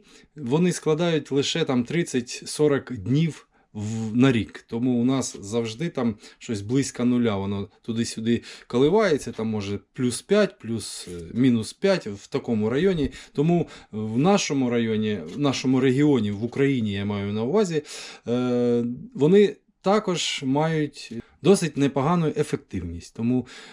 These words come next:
у кого нема доступу до халявної води, або вона у вас там дуже брудна,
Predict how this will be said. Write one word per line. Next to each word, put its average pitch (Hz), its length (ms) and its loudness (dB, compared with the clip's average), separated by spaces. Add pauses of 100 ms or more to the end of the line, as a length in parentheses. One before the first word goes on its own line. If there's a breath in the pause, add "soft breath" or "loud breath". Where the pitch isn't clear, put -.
у 123 100 -8
кого 143 260 6
нема 135 400 2
доступу 120 520 -2
до 120 320 0
халявної 120 600 0
води, 214 440 0 (340 loud breath)
або 113 200 2
вона 120 280 4
у 113 40 2
вас 110 160 -2
там 110 140 -4
дуже 107 380 0 (240)
брудна, 101 600 0